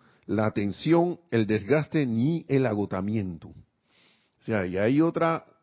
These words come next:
otro dato. ¿Qué pasa si yo estoy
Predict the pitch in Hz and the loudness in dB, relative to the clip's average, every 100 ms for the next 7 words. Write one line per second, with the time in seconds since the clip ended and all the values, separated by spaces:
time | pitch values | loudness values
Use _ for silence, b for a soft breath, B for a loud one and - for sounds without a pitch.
0 | _ _ _ _ - 120 147 147 165 120 | _ _ _ _ -6 0 4 6 4 0
1 | 90 82 - 123 156 156 143 139 135 156 | -8 -10 -4 -2 -2 -2 0 0 2 2
2 | 156 156 - | 2 2 -6